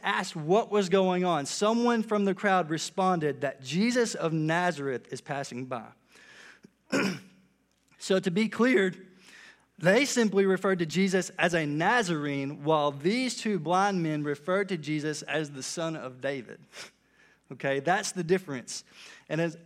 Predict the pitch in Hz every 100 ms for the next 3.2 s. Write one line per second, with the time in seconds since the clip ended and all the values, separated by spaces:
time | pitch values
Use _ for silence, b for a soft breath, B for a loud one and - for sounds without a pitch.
0 | - 180 180 - 226 226 180 160 175 220
1 | 220 202 180 175 196 196 170 160 B B
2 | - - 208 247 240 165 147 214 254 170
3 | 160 151